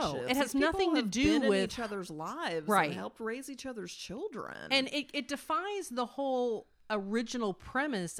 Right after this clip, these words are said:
Speaker 1: of the fact they used to say that he had individual relationships
Speaker 2: Right.
Speaker 1: with each of his wives. So my defense would be, "Look, I'm sorry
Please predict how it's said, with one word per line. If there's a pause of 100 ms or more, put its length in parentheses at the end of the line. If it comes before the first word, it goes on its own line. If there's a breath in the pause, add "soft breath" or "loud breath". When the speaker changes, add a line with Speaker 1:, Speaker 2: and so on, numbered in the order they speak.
Speaker 1:
of
the
fact
they
used
to
say
that
he
had
individual
relationships
Speaker 2:
Right.
Speaker 1:
with
each
of
his
wives.
So
my
defense
would
be, (260 soft breath)
"Look, (500 soft breath)
I'm
sorry